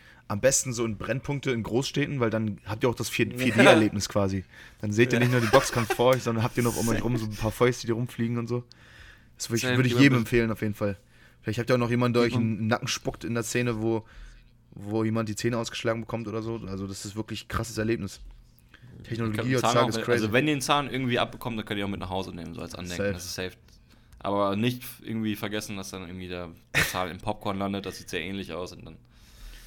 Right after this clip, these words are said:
Speaker 1: Digga, das ist, das
Speaker 2: dann
Speaker 1: ist
Speaker 2: esst ihr euch den Zahn raus.
Speaker 1: das ist halt mittlerweile auch wirklich so doll, dass es manche Kinos gibt, die den F-, den Film eingestellt haben, ne? Also die den nicht mehr zeigen wollen.
Speaker 2: Wirklich?
Speaker 1: Das ist das erste, ja. <laughs> Hab ich grad vorhin auch gelesen. Das ist
Speaker 2: Sind
Speaker 1: wirklich,
Speaker 2: das dann auch so,
Speaker 1: das ist wirklich
Speaker 2: sind das
Speaker 1: außer
Speaker 2: auch so Gebiete dann?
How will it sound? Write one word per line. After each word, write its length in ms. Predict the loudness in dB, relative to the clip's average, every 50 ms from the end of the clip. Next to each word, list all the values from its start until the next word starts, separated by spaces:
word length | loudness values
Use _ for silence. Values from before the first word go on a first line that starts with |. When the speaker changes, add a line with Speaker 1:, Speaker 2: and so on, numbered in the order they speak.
| -20 -16 -10 -4
Speaker 1:
Digga, 200 | -2 0 0 0
das 140 | 0 -2 -6
ist, 240 | -8 -10 -12 -12 -10 -8
das 100 | -6 -6
Speaker 2:
dann 80 | -6 -4
Speaker 1:
ist 60 | -6
Speaker 2:
esst 160 | -6 -6 -6
ihr 60 | -8
euch 100 | -8 -8
den 60 | -6
Zahn 200 | -2 0 0 0
raus. 360 | 0 -2 -4 -8 -8 -10 -14 -12 -8
Speaker 1:
das 140 | -6 -4 0
ist 60 | 2
halt 120 | 2 2 2
mittlerweile 400 | 2 2 4 6 8 8 8 8
auch 140 | 6 4
wirklich 240 | 0 -2 -4 -4 -4
so 140 | -2 0 2
doll, 120 | 2 2
dass 200 | 2 0 -2 -4
es 100 | -6 -4
manche 240 | -4 -4 -4 -4 -6
Kinos 320 | -8 -4 -4 -2 -2 -2 -4
gibt, 160 | -6 -4 -2
die 80 | 0
den 160 | 0 0 0 -2
F-, 160 | -6 -8 -16 -20 -20 -8 -4 -2
den 120 | -2 0
Film 200 | 2 0 0 0
eingestellt 380 | 0 -4 -4 -2 -4 -4 -4 -4
haben, 160 | -2 -2 -2
ne? 160 | -4 -6 -8 -10 -8
Also 140 | -8 -6 -4
die 120 | -2 -2 0
den 100 | 0 0
nicht 100 | 0 -2
mehr 100 | -2 0
zeigen 240 | 0 2 2 2
wollen. 180 | 2 2 2 2
Speaker 2:
Wirklich? 160 | 0 -2 -2
Speaker 1:
Das 20 | -2
ist 60 | -2
das 40 | -4 -4 -4 -2 0
erste, 40 |
ja. 180 | 0 0 0 -2 -4 -8
<laughs> 100 | -6 -6
Hab 80 | -6 -6
ich 120 | -6 -4
grad 160 | -4 -4 -4
vorhin 240 | -2 -2 -2 -2 0
auch 120 | -2 -2
gelesen. 320 | -2 -2 -2 -2 -2 -4 -6 -10 -16 -20 -20 -20 -20 -20 -20 -20 -20 -20 -20 _ _ _ 0
Das 140 | 0 2 2
ist 100 | 4 4
Speaker 2:
Sind 120 | 6 6
Speaker 1:
wirklich, 180 | 6 6 4 2
Speaker 2:
das 80 | 0 -2
dann 100 | -4 -6
auch 100 | -6 -6
so, 260 | -6 -6 -6 -6 -8 -12 -16 -20 -20 -18 -8 -4
Speaker 1:
das 100 | -4 -2
ist 60 | 0
wirklich 140 | -2 0 0
Speaker 2:
sind 80 | 2 2
das 100 | 2 2
Speaker 1:
außer 60 | 2
Speaker 2:
auch 20 | 0
so 80 | 0 -2
Gebiete 320 | -2 -2 -2 -2 -4 -6
dann? 260 | -6 -6 -6 -8 -8